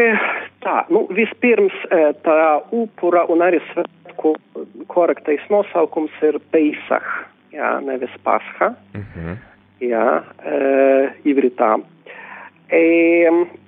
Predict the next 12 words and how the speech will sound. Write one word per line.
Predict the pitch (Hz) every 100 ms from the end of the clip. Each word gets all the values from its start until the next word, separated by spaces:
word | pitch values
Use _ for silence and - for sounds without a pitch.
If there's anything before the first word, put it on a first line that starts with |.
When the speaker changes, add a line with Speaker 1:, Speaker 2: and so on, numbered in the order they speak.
| -
Speaker 1:
kāpēc | - 151 - 254 254 208 226 -
ir | - 160
jāiet, | 156 220 247 220 170 170 190
jāēd? | - - 180 220 - 156 143 - _ _ - - - _ -
E, | 165 165 170 160 160 151 147 _ _ _ _ _ _ _ -
lieta | 233 247 247
ir | 202 -
tāda, | 196 156 143
ka | -
vienmēr | 147 165 247 233 202 165 170
vispareizākā | 139 202 202 - - - _ _ - 196 226 180 151 139 127 131 - 135
atbilde | 170 180 175 147 139 135 123 117